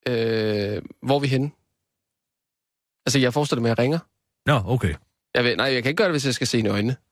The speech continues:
Speaker 2: Nej, det kan du vel ikke. Hallo, det er din kone.
Speaker 1: Øh, ja, hej, det er, øh, det er Rasmus.
Speaker 2: Hvorfor er du ikke hjemme endnu?
Speaker 1: Det er fordi, øh,
Speaker 2: Ungerne skriger, der er ikke lavet mad.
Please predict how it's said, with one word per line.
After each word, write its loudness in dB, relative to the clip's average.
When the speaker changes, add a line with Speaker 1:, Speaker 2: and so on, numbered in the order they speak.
Speaker 2:
Nej, -4
det -4
kan 2
du 4
vel 0
ikke. -4
Hallo, 4
det 0
er 0
din 0
kone. 2
Speaker 1:
Øh, -8
ja, 2
hej, 0
det 0
er, 0
øh, -4
det -4
er 2
Rasmus. 0
Speaker 2:
Hvorfor 4
er 2
du 4
ikke 2
hjemme 2
endnu? 0
Speaker 1:
Det 0
er 0
fordi, -2
øh, 2
Speaker 2:
Ungerne 2
skriger, 2
der 2
er 2
ikke 0
lavet 0
mad. -2